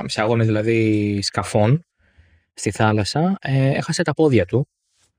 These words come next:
ε, και πέθανε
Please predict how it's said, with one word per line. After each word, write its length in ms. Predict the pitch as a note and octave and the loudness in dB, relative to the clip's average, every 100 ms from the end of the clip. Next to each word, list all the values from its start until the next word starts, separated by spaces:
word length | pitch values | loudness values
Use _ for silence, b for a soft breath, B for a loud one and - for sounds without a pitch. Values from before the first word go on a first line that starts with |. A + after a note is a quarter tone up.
| _ _ _ _ _ _ | _ _ _ _ _ _
ε, 560 | - A#2+ B2 B2 B2 B2 _ | -4 0 2 2 0 -2 _
και 520 | - D#3 D3+ D3+ D3+ | 0 2 2 2 0
πέθανε 680 | - C#3+ D3 C#3+ C#3+ C#3+ C#3 | -2 -2 0 0 2 0 0